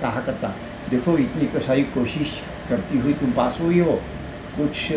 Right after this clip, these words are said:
डोनेशन देना चाहिए।" और ऐ-, ऐसी कुछ संस्थाओं को डोनेशन देती थी।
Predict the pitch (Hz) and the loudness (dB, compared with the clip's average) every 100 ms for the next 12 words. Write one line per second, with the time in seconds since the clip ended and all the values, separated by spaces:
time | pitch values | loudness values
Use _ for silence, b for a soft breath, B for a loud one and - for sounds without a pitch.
0 | - - - - 131 131 127 113 104 101 | -2 -4 -6 2 4 4 4 2 2 0
1 | 92 - - - - - - - - - | -2 -4 -8 -8 -8 -10 -10 -10 -10 -10
2 | - - - - - - - 107 - 202 | -10 -10 -8 -8 -8 -10 -10 -6 4 4
3 | - - 190 165 143 175 - 156 165 147 | 4 -2 0 0 0 -2 -2 -6 -4 -4
4 | 180 - 185 180 165 - 180 151 - - | -4 -2 -2 -2 -2 -4 -4 -4 -6 -8
5 | 98 - | -8 -8